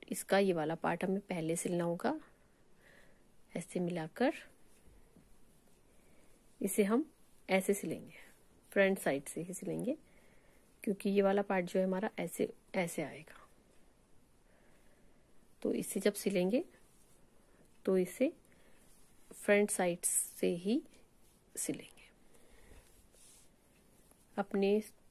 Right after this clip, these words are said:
अ, ऊन में अपनी सुई को डाल लीजिए, फिर मैं आपको बताती हूँ आगे क्या करना है आपको।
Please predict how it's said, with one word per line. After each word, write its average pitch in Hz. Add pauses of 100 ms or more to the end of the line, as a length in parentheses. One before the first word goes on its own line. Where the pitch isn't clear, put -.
(560)
अ, 165 (480)
ऊन 202
में 208
अपनी 240 (720)
सुई 196
को 185
डाल 170
लीजिए, 160 (200)
फिर 190
मैं 180
आपको 175
बताती 190
हूँ 233
आगे 175
क्या 160
करना -
है -
आपको। -